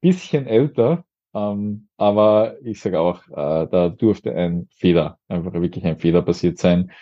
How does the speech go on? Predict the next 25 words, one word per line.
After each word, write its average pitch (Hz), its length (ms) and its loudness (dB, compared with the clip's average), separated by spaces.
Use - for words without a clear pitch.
Der 85 140 2
hat 87 200 0
nämlich, 92 460 2
also 92 420 2
der 98 120 4
ist - 180 -2
einen 92 360 4
Jahrgang 80 400 -4
weiter. - 440 -12
Und 82 280 0
das 90 160 0
haben 82 120 2
sie, - 120 -4
glaub 82 220 2
ich, 82 180 0
nicht, - 420 -4
nicht 90 300 -2
ganz - 460 -4
mit 92 200 -2
eingerechnet, 85 920 0
beziehungsweise 82 560 0
einfach 80 280 -2
nicht 85 200 -2
genauer 73 300 -2
nachgesehen. 71 680 -6